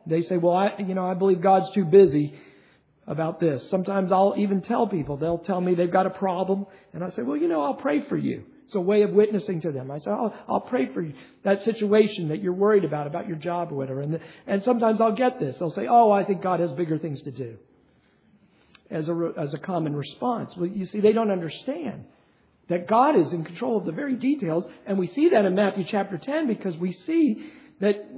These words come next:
even a tiny little sparrow that falls from the tree, God is sovereign over that. God is in control even over the smallest details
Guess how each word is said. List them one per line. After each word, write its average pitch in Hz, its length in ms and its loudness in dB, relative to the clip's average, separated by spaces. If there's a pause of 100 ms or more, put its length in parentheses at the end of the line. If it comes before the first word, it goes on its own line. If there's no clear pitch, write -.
(200)
even 277 420 0
a 196 140 0
tiny 330 480 -4
little 247 220 2
sparrow 277 500 -2
that 170 180 0
falls 208 240 0
from 208 140 -2
the 170 80 -6
tree, 277 440 -4
God 262 300 -4
is 285 120 -8
sovereign 269 360 -4
over 302 200 -4
that. 339 340 -8 (840)
God 233 260 0
is 208 100 0
in 202 120 0
control 202 560 6
even 277 180 0
over 214 180 6
the 165 140 0
smallest 277 880 4
details 196 720 0